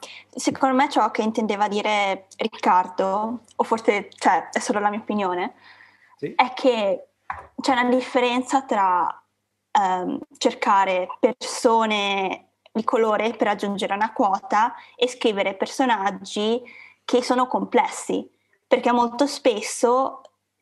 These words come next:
Speaker 1: eh, alla fine ti, ti, ti ritrovi con personaggi che sono stereotipi e, e sono sempre uguali, nonostante ci sia rappresentazione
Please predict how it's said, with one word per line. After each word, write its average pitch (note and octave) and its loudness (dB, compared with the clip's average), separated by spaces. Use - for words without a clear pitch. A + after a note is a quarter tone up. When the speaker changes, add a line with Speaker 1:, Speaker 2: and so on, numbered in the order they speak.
Speaker 1:
eh, G3+ 0
alla A3+ 2
fine G#3 -4
ti, A#3+ 2
ti, A#3+ 0
ti C#4 0
ritrovi C4+ 2
con G3+ -2
personaggi A3+ 0
che D4 -4
sono A3+ -6
stereotipi G3 -6
e, A3+ 0
e C4 2
sono A3+ 0
sempre A#3+ 0
uguali, G#3 2
nonostante C4 0
ci - -4
sia G3 4
rappresentazione G#3 -2